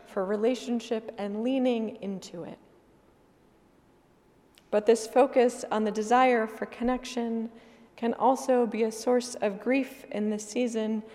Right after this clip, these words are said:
as we talked about last time. The grief for all those gone from this world, gone from our lives, and the grief of unfulfilled hope. It can be a season in which the difference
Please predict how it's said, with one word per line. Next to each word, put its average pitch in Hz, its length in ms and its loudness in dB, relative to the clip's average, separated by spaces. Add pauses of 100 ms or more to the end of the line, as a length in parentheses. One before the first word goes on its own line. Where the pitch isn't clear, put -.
(280)
as 208 160 -8
we 208 100 -6
talked 247 360 -4
about 202 320 -6
last 208 340 -8
time. 214 380 -10 (1080)
The 208 80 -4
grief 269 340 4 (280)
for 220 160 4
all 233 200 8
those 220 380 0 (120)
gone 233 460 0
from 208 280 -4
this 196 280 -8
world, 226 500 -2 (480)
gone 247 520 2
from 214 220 -4
our 202 260 -4
lives, 240 840 0 (840)
and 202 120 -2
the 202 60 -2
grief 247 480 0
of 202 160 -4
unfulfilled 226 880 -4 (180)
hope. - 320 -8 (1400)
It 208 140 -2
can 262 260 2
be 240 160 4
a 208 180 0
season 240 500 0
in 208 180 -4
which 208 200 -4
the 196 100 -2
difference 254 680 0